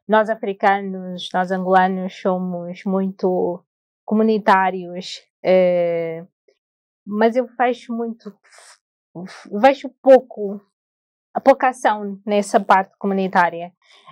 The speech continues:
Então, eh, termos empatia pelos outros, eh, é importante, porque significa que, embora possamos estar, eh, numa condição melhor que os outros, eh, em termos de condições financeiras ou sociais,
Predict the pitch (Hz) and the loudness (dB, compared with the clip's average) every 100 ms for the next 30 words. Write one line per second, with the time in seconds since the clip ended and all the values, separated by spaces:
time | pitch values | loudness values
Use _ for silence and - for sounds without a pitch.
0 | - 202 196 208 208 208 208 - 208 208 | -4 0 4 4 4 -2 -8 -6 0 2
1 | 208 202 202 208 202 - 277 285 269 262 | 2 2 0 -2 -2 0 2 2 -4 -4
2 | 240 226 240 240 233 220 214 202 208 208 | -4 -4 2 2 2 -2 -6 -2 0 0
3 | 226 240 247 - - - _ _ _ _ | 0 -2 -2 -8 -18 -20 _ _ _ _
4 | - 202 208 202 196 - 214 214 - - | -4 0 2 2 -2 -2 -2 -2 -6 0
5 | 226 196 202 214 202 220 - - 214 220 | 2 2 -4 -10 -4 -6 -6 -6 -6 -4
6 | - 233 - 233 - 233 226 220 _ _ | -6 -6 -4 -6 -2 -4 -4 -8 _ _
7 | _ _ _ - 214 220 254 269 - - | _ _ _ -2 4 6 6 4 -2 -2
8 | 240 233 - 226 226 214 208 220 226 220 | -2 -2 -2 0 0 -4 -8 -8 -8 -6
9 | - 214 214 - 214 196 196 196 190 185 | -2 -2 -4 0 0 0 -4 -8 -10 -8
10 | 190 202 208 214 220 226 196 196 196 208 | -4 2 4 4 0 -8 -2 0 0 0
11 | 220 240 - - - 196 196 - 196 196 | -2 -4 -10 -18 -4 0 0 0 -2 0
12 | 196 196 196 - - - 190 190 202 202 | -2 -4 -8 -14 -20 -8 -6 -4 -4 -6
13 | - 202 240 - 202 196 180 175 175 170 | -4 -2 0 2 2 0 -6 -8 -8 -8
14 | - 190 - 202 185 175 170 - - | -8 -8 0 2 2 -2 -10 -20 -20